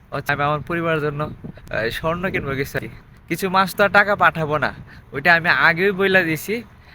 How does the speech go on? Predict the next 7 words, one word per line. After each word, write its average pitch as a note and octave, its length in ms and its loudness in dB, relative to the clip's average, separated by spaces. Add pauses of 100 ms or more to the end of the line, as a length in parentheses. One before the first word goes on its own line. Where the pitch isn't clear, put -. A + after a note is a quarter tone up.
(240)
যে B2 260 2 (460)
পরিস্থিতি F#3 460 -4
যেমনই F#3+ 440 -2
হোক G#3+ 220 0
না F#3+ 80 2
কেন, E3 200 -2 (500)
আমি D#3+ 340 -2